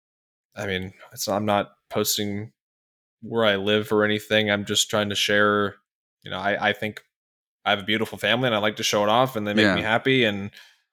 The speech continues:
Speaker 1: makes me
Speaker 2: Oh,
Speaker 1: happy to
Speaker 2: totally.
Speaker 1: post stuff. So yeah, I, but I do think about it, and we've talked about it, and there's, there's even posts, you know,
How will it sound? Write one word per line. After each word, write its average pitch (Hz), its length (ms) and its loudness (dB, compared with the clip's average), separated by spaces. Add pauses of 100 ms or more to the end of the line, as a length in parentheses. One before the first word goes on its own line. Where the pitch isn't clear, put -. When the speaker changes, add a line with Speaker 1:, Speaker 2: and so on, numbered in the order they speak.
Speaker 1:
makes 98 200 -4
me - 80 2
Speaker 2:
Oh, - 20 4
Speaker 1:
happy 98 120 2
to 98 80 0
Speaker 2:
totally. 110 180 4
Speaker 1:
post 82 160 2
stuff. 101 320 -6
So 104 300 -2 (720)
yeah, 190 460 2
I, - 20 -8
but 160 140 0
I 156 60 4
do 170 120 0
think 175 200 -6
about 156 200 4
it, 151 80 2
and 135 80 0
we've 131 180 -4
talked 113 260 -2
about 110 240 0
it, 117 80 0
and 107 120 0
there's, 110 280 -2
there's 113 200 -2
even 107 200 -4
posts, - 720 0
you 113 100 -4
know, 101 400 2